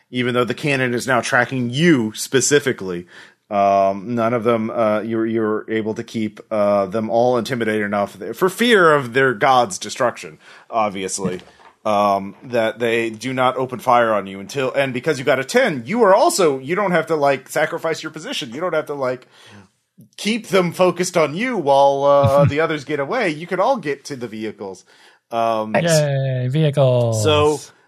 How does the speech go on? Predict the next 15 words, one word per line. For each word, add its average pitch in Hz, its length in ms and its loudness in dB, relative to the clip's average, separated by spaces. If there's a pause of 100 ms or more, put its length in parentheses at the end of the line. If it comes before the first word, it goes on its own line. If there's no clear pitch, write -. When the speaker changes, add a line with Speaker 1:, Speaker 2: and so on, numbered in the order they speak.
(160)
Speaker 1:
um, 139 340 4
here's 185 360 -2
the 165 120 -4
thing. 165 480 0
Everyone 190 400 2
gets 165 240 -2
to 151 120 0
a 131 40 0
vehicle. 131 720 -2
Uh, 104 580 -4 (480)
now, 135 580 -2 (520)
you 156 200 -4
can, 156 340 -4
you 151 140 -10
can, 135 440 -10